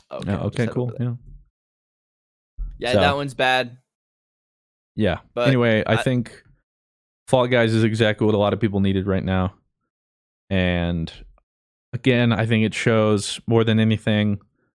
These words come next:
Speaker 2: fun games like this are where it's at. Like, for me, like, it's almost a perfect game 'cause I just love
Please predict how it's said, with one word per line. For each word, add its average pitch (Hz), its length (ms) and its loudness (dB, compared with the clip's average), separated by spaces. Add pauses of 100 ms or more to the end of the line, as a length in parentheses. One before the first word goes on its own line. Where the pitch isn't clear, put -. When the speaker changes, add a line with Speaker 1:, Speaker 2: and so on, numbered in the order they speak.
(920)
Speaker 2:
fun 127 240 2
games 120 260 2
like 107 180 0
this 107 400 -2
are 95 100 -2
where 90 120 0
it's 87 140 -6
at. 90 100 -2
Like, 107 180 -2
for 123 200 -2
me, 131 320 2
like, 110 340 -2
it's - 140 -4
almost 147 220 0
a 120 40 -4
perfect 117 380 -4
game 92 180 -4
'cause 110 200 -8
I 110 120 2
just 123 220 -4
love 104 560 -2